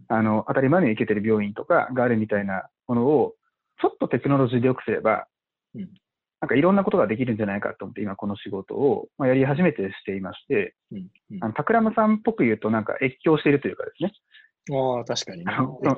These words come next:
Speaker 2: 境ですね。
Speaker 1: レガシーな業界と、
Speaker 2: うん。
Speaker 1: まあ、テクノロジーとか、まあ、イノベーションの間をこう越境するだったり、
Speaker 2: うん。
Speaker 1: あと、まあ、僕自身のキャリア自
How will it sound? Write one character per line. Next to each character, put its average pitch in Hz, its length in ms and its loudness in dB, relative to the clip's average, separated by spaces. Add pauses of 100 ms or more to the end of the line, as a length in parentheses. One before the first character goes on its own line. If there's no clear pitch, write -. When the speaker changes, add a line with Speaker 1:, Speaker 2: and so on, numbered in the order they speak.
(100)
Speaker 2:
境 113 240 2
で 180 80 4
す 190 120 4
ね。 165 80 4
Speaker 1:
レ 196 40 6
ガ 196 120 6
シ 170 100 -2
ー 147 40 4
な 139 120 2
業 135 160 4
界 135 220 2
と、 208 200 6
Speaker 2:
う - 40 2
ん。 120 60 -2
Speaker 1:
ま 160 80 2
あ、 - 20 2
テ 151 120 0
ク 151 100 0
ノ 147 100 6
ロ 143 160 6
ジ 139 60 0
ー 135 280 4
と 160 100 0
か、 113 380 4
ま 151 80 0
あ、 147 40 4
イ - 20 4
ノ 151 100 6
ベ 151 120 6
ー - 20 2
シ 147 60 -4
ョ 110 80 0
ン 104 80 -2
の 110 80 -2
間 107 180 0
を 107 40 -2
こ 101 160 -2
う 120 40 0
越 117 140 -4
境 113 160 2
す - 100 -2
る 117 80 2
だ 87 60 2
っ - 100 -8
た 117 80 -4
り、 135 280 -4 (520)
Speaker 2:
う 127 40 -10
ん。 104 160 -8
Speaker 1:
あ - 80 -2
と、 104 260 0
ま 151 100 0
あ、 - 20 2
僕 160 200 2
自 269 180 2
身 180 80 4
の 101 240 0 (220)
キ - 60 -2
ャ 135 40 2
リ 151 160 4
ア 156 260 6 (140)
自 156 120 -2